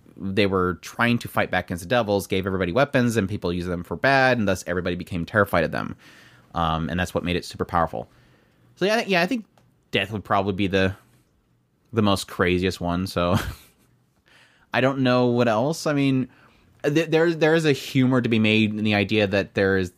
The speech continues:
the idea of car devils and coffee devils, and so thinking of something that's super absurd, like a, I don't know, a, a waifu devil. <laughs>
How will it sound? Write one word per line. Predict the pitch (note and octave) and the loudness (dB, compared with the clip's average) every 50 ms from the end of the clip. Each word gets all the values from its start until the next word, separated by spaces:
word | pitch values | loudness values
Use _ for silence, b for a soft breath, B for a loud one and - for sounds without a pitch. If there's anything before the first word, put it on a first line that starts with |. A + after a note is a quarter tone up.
| _ - | _ -4
the | A2 G2+ | 0 0
idea | F2+ F2+ F2+ F#2 F2+ F2 | 0 0 0 -2 -4 -4
of | E2 - _ | -6 -8 _
car | - - - F2 E2+ E2 E2 E2 | -18 -10 -4 -2 0 0 0 0
devils | D#2+ D#2+ D#2+ E2+ E2 E2 E2 E2 | -2 -4 -4 -4 -4 -6 -4 -4
and | E2+ E2+ | -6 -6
coffee | - F#2 E2+ E2+ - F#2 E2 | -2 0 0 0 0 -4 -4
devils, | E2 E2+ E2+ E2+ E2 E2 E2 - F#2 | -2 -4 -2 -2 -2 -4 -4 -2 -4
and | F2 - | -4 -2
so | - F2+ F2+ E2+ | 0 0 0 0
thinking | - - - G#2+ F#2+ F#2 - G2 F#2+ | -2 -2 -2 -2 -2 0 -2 -2 -2
of | F2 - | -2 -2
something | - F#2+ E2+ - F#2 | -2 -2 -2 0 -2
that's | F#2 D2+ - | -2 -2 -4
super | - - - - - F2+ - - F#2 F2 F2 F2 - b b b b b b b b b b b b b _ _ _ _ _ _ _ | -6 -6 -4 -2 -2 -2 0 0 0 0 0 -2 -4 b b b b b b b b b b b b b _ _ _ _ _ _ _
absurd, | G#2 G2+ - - - G2+ F2+ F2 F2+ F2 | -4 -2 -2 0 2 2 4 4 2 2
like | E2+ E2 E2 - | 0 -2 -2 -2
a, | F2 F2+ - _ - - - | -6 -6 -8 _ -20 -6 -2
I | F#2 | 0
don't | F2+ F2 | 0 2
know, | E2 D#2+ E2 E2+ E2+ | 2 0 0 0 -2
a, | E2 D#2+ D#2+ D#2+ F2 - - _ _ _ _ _ _ _ _ _ _ _ _ _ _ _ _ _ - | -2 -2 -2 -4 -6 -10 -14 _ _ _ _ _ _ _ _ _ _ _ _ _ _ _ _ _ -4
a | F2 | -2
waifu | E2+ E2+ E2+ - - E2+ | -2 -2 -2 -4 -6 -4
devil. | E2 E2 D#2 F2 F#2+ - - | -2 -2 -2 0 0 0 0
<laughs> | - | 0